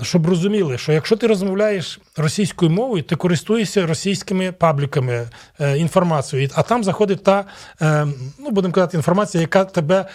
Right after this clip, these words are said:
перетворює на ватника. Якщо ти українською мовою читаєш, там дивишся, то там такого нема. Розумієте, от це теж одна із важливих. Ну, але як сказати, що мова — це твій бронежилет, це твоє лице.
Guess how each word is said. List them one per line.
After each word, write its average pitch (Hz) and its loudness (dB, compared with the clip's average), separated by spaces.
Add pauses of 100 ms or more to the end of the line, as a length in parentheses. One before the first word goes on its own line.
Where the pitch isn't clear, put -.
(140)
перетворює 175 2
на 165 0
ватника. 139 -2 (400)
Якщо 151 4
ти 196 2
українською 202 2
мовою 185 0
читаєш, 202 0
там 165 0
дивишся, 185 0
то 165 0
там 196 0
такого 196 0
нема. 208 -2 (340)
Розумієте, 160 2
от 165 2
це 214 2
теж 208 2
одна 156 0
із 135 0
важливих. 120 0 (580)
Ну, 214 2
але 220 4 (100)
як 214 0
сказати, 151 2
що 143 0 (480)
мова — 220 2
це 185 0 (760)
твій 202 4
бронежилет, 143 0 (640)
це 170 2
твоє 185 2
лице. 147 -4